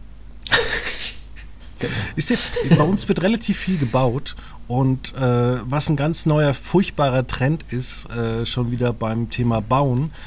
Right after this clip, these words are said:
Speaker 2: dass, äh, viele Häuser eigentlich, äh, zu den Einzelwohnungen gar kein geschlossenes Treppenhaus mehr haben.
Speaker 1: Okay.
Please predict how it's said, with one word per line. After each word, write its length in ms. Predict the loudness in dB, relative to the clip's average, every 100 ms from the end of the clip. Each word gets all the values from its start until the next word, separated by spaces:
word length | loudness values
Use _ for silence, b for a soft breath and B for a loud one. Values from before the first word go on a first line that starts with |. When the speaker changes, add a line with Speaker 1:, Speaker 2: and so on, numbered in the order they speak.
| B B -8 -2
Speaker 2:
dass, 480 | 0 0 -6 -8 -8 -4
äh, 380 | 0 0 0
viele 360 | -2 2 4 6
Häuser 400 | 4 4 2 -2
eigentlich, 600 | -2 -2 0 -2 -4 -10
äh, 340 | -4 -2 -2 -2
zu 200 | -2 0
den 240 | 2 0
Einzelwohnungen 1000 | 0 -2 0 0 0 2 4 4 2 0 B B B B B B -2
gar 220 | 2 2
kein 400 | 2 4 4 4
geschlossenes 600 | 2 0 2 2 2 0
Treppenhaus 600 | -2 0 0 2 0 -2
mehr 160 | -2 -2
haben. 300 | -6 -6 -10 -12 -12 -12 -14 -14 -14 -12 -12 -12 -12 -12 -12 -10 -10 -10 -10 -10 -12 -12 -12 -12 -12 -14 -12 -12 -12 2
Speaker 1:
Okay. 320 | 4 4 0